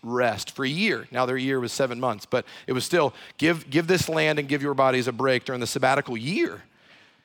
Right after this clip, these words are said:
and enjoy, try to remember, like, the seventh day of creation for a whole year." And then in the seventh time seventh year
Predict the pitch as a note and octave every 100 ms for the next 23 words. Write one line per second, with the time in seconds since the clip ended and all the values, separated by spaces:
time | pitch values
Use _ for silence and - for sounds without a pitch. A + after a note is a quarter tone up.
0 | _ _ _ A2+ A#2 A#2 A#2 D#3 E3 D3
1 | C3 A2 - D#3+ E3 D#3+ D3+ D#3 C#3 B2+
2 | A#2 - _ A#2+ - B2 D3 C3 B2 C#3
3 | A#2 - C3 B2+ B2 A2+ A2+ A#2 A#2 A2+
4 | G#2+ G2 _ _ _ _ _ _ - -
5 | - - C3 C#3 A#3+ F3 C#3 D#3 D#3 -
6 | - D3 C#3+ C3 - F#3 F#3+ F3+ - -
7 | G3 G#3 F3+ D#3+ C3+ B2+ A2+ - - A#2+
8 | A2+ G#2 B2 D#3